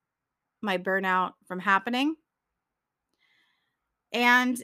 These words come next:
it really would have allowed me more support when studying for my clinical exams, because we're all going through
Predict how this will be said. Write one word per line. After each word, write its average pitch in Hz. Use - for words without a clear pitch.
it 240
really 311
would 277
have 262
allowed 226
me 240
more 214
support 220
when 208
studying 220
for 214
my 196
clinical 190
exams, 202
because 202
we're 285
all 311
going 254
through 208